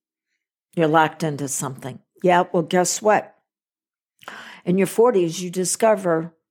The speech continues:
you got the keys. And so what is it that we need to be releasing you from? There are some things that are keeping you shackled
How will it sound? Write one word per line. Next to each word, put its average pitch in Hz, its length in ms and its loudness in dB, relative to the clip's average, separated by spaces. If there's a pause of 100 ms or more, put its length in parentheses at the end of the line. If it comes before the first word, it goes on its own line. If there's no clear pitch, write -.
(160)
you 170 200 -2
got 269 280 0
the 220 80 0
keys. 269 720 0 (920)
And 196 300 2
so 196 500 2
what 185 480 0
is 320 220 0
it 240 180 2
that 208 380 0 (100)
we 220 260 0
need 247 260 -2
to 240 60 0
be 247 180 0
releasing 240 840 0
you 190 160 0
from? 151 460 -2 (640)
There 262 260 4
are 202 60 0
some 311 480 -2
things 302 520 -2
that 214 80 -2
are 208 80 2
keeping 262 420 -2
you 190 160 0
shackled 190 1000 0